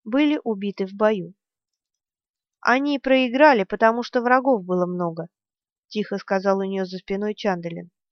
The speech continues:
«Много, как ты говоришь, тысяч. Защитники были обречены». «Почему ты так думаешь?»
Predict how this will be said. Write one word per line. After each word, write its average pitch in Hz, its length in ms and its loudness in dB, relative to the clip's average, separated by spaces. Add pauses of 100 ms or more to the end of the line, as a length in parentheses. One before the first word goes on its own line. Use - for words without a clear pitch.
(580)
«Много, 269 680 4
как 254 260 2
ты 262 140 -2
говоришь, 226 580 0
тысяч. - 560 -8 (680)
Защитники 208 840 -2
были 196 220 0
обречены». 202 680 -4 (1160)
«Почему 311 340 -4
ты 214 100 -8
так 190 220 -2
думаешь?» 214 500 -6